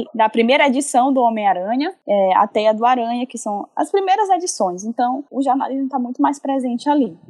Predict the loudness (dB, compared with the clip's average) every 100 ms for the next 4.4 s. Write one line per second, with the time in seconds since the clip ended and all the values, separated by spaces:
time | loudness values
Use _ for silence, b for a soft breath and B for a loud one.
0 | -6 -4 -2 0 0 2 2 2 0 0
1 | 2 0 -2 -12 -16 -20 _ _ _ _
2 | 0 2 2 2 2 2 2 4 2 4
3 | 0 0 _ -8 0 0 2 0 2 4
4 | 2 0 -6 -12